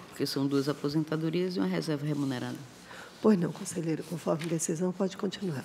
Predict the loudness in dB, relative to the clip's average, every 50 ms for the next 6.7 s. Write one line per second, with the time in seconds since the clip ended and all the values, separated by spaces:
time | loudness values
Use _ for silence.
0 | -6 -4 0 0 2 2 2 2 0 -2 -2 0 0 0 0 0 -2 -6 0 2
1 | 2 2 2 -2 -2 0 0 0 0 2 2 2 2 4 4 4 4 4 4 2
2 | 4 4 2 2 2 2 2 2 2 4 2 2 2 2 2 0 -2 0 -2 0
3 | 2 0 0 0 0 -2 0 2 2 2 2 0 -2 -4 -2 -2 -2 0 -2 -2
4 | 0 0 0 2 4 4 4 4 4 4 2 2 0 -4 -2 0 -2 -2 -2 -2
5 | -4 -6 -6 -6 0 2 2 2 2 0 -4 0 0 0 -2 -2 0 0 2 2
6 | 2 0 -2 -2 -2 0 0 2 0 0 -2 -4 -8 -8